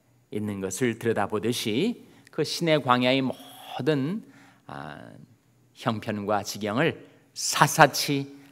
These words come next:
알았던 사람이었기 때문에 불기둥과 구름기둥의 인도와 더불어 호밥이, 에, 동행해 주기를 모세가 부탁한 것입니다. 여기서 한 가지 우리가 깨닫게 되는 것, 발견하게 되는 것이 있습니다.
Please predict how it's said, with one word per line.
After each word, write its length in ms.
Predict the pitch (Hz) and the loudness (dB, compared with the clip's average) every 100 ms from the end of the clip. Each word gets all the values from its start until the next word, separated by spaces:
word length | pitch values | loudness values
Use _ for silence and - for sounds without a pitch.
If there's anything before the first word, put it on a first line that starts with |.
| - | -2
알았던 600 | 113 107 - 123 117 113 | 0 0 -2 -2 0 -2
사람이었기 560 | - 101 98 90 95 | -2 -4 -4 -6 -8
때문에 680 | - 98 120 165 104 147 214 - - _ _ _ - - - - - _ | -10 -4 4 6 6 2 -2 -10 -20 _ _ _ -20 -20 -20 -20 -20 _
불기둥과 500 | 175 185 196 190 196 | 8 8 10 12 12
구름기둥의 1080 | 165 180 165 165 170 156 - - 147 165 131 | 10 4 2 2 2 2 -2 -6 -2 0 4
인도와 760 | 139 139 131 123 123 120 123 117 | 4 4 4 6 8 6 4 0
더불어 800 | 101 92 101 98 87 107 - - - _ - | -4 -4 -2 0 0 -4 -6 -20 -20 _ -20
호밥이, 1000 | - - - 104 107 101 127 131 139 139 - - _ - | -20 -12 -6 -2 0 0 -2 -4 -6 -12 -20 -20 _ -20
에, 320 | - - - - _ _ _ - | -20 -20 -20 -20 _ _ _ -16
동행해 520 | - 110 117 120 104 | -6 0 2 2 0
주기를 580 | - 87 104 160 156 - - _ _ - | -4 -6 -2 -2 -2 -12 -20 _ _ -16
모세가 640 | - - - - - - _ _ _ | -14 -12 -12 -16 -20 -20 _ _ _
부탁한 380 | - - - 123 | -18 -16 -16 -16
것입니다. 380 | 113 - - - - - | -14 -16 -16 -20 -18 -2
여기서 180 | 185 180 | 2 4
한 100 | 190 | 6
가지 180 | 196 196 | 6 4
우리가 140 | 180 | 4
깨닫게 380 | 180 170 165 170 | 4 6 6 6
되는 260 | 156 156 151 | 2 2 2
것, 200 | 143 - | 2 8
발견하게 440 | 147 147 143 139 | 8 10 6 6
되는 200 | 135 131 | 4 2
것이 200 | 127 110 | 0 0
있습니다. 540 | 120 - 117 117 92 | 0 0 0 2 2